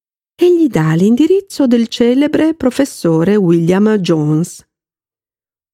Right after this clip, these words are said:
Un'ora più tardi, Babar si trova nell'ufficio del professor Jones,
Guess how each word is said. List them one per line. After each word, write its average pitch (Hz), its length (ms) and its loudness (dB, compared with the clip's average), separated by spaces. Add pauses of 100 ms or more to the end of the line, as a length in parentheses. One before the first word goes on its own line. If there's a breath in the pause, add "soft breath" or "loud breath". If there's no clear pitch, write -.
(120)
Un'ora 160 300 0
più 294 180 -2
tardi, 220 580 -2 (560)
Babar 220 420 0
si - 220 -6
trova 165 300 0
nell'ufficio 233 640 -2
del 233 140 0
professor 269 560 -4
Jones, - 560 -4